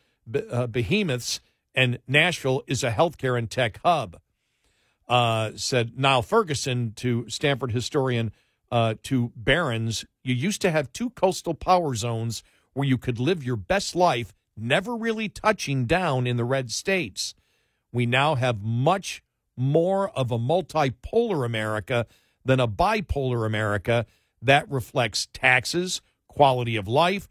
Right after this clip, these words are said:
cost of living, the ability to build, and the incredibly striking differentials in quality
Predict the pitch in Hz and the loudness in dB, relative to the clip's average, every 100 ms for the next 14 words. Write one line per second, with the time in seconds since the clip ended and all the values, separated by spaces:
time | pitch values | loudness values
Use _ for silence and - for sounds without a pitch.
0 | _ _ _ 151 143 107 131 110 120 170 | _ _ _ 2 2 2 -6 -4 0 0
1 | 196 202 196 _ _ 120 131 117 147 143 | 0 -2 -4 _ _ 0 0 2 0 2
2 | 139 127 - 113 95 151 175 202 214 220 | 0 -2 -4 -6 -2 0 2 2 -2 -2
3 | - _ _ _ 147 135 131 113 131 127 | -6 _ _ _ 0 2 0 0 2 2
4 | 120 - - 240 226 139 117 101 - - | -2 -8 0 2 2 -2 -6 -4 -6 -6
5 | - 214 220 156 147 123 104 98 185 196 | 2 4 4 -2 -8 -8 -8 -2 -2 2
6 | 214 214 185 - 131 127 120 - _ _ | 0 0 -2 -4 -4 -4 -6 -10 _ _
7 | _ _ - 113 101 - 151 175 180 175 | _ _ -6 -6 -6 0 2 2 -4 -6